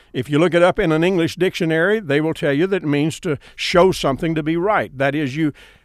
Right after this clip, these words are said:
make a case, and then, well, it's like you justify what you're trying to say about it. In the Bible, justification means to declare to be right,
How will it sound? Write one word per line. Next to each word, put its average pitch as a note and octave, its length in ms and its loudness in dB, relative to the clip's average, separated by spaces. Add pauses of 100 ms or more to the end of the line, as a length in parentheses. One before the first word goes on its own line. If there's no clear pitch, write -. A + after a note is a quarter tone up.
make C#3+ 280 2
a A3 60 -2
case, F#3 640 -4
and C3+ 180 -2
then, D#3 340 -2
well, C#3+ 200 -2
it's C#3+ 160 -6
like C#3+ 200 0
you C#3 140 -4
justify C#3+ 800 -2
what C#3+ 220 -2
you're D3 140 -4
trying C3+ 360 -4
to C3+ 160 -6
say D3+ 340 -2
about C3 340 -2
it. G#2+ 140 -18 (480)
In D#3+ 160 0
the D3 100 0
Bible, E3 640 0 (400)
justification F3 960 -2
means D#3+ 320 -2
to - 160 -2
declare F#3+ 800 0
to C3+ 200 -6
be B2 160 -2
right, A#2+ 440 -2